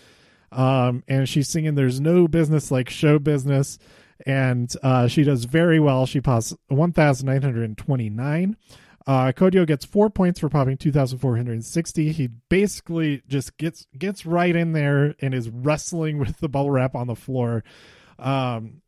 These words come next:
what I thought I would do is that twisting bubble wrap is really good at, uh, for popping it. So I think I, I would t-,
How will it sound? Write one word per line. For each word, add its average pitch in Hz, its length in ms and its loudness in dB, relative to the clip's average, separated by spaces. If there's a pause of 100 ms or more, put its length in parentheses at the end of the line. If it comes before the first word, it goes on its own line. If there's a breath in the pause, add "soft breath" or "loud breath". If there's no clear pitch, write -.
(100)
what 143 340 -2
I 196 180 0
thought 190 380 0
I 160 180 2
would 170 160 2
do 127 480 -2
is 123 220 -2
that 123 240 0 (180)
twisting 175 720 -4
bubble 135 260 2
wrap 120 300 -2
is 117 180 -6
really 131 380 -2
good 110 460 -4 (460 soft breath)
at, 117 600 -4
uh, 110 280 -4
for 123 200 -4
popping 135 460 -2
it. 104 260 -8
So 127 440 -2
I 156 380 0
think 190 260 -4
I, 160 280 0
I 165 180 2
would 190 200 2
t-, - 120 -12